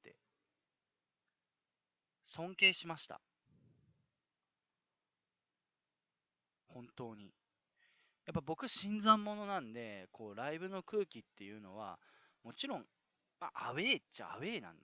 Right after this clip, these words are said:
もう、まあ、アウェーですよ。めちゃくちゃアウェーなんですよね。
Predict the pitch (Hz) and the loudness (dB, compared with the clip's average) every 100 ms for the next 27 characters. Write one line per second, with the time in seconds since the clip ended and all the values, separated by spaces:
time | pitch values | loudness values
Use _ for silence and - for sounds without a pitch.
0 | 98 82 - - 147 254 98 - 80 - | -20 -14 -10 6 10 10 8 -12 -18 -20
1 | _ _ _ - 113 202 - - 135 165 | _ _ _ -14 -8 -6 -2 4 4 2
2 | 139 80 76 85 92 135 | -2 -8 -18 -20 -18 -20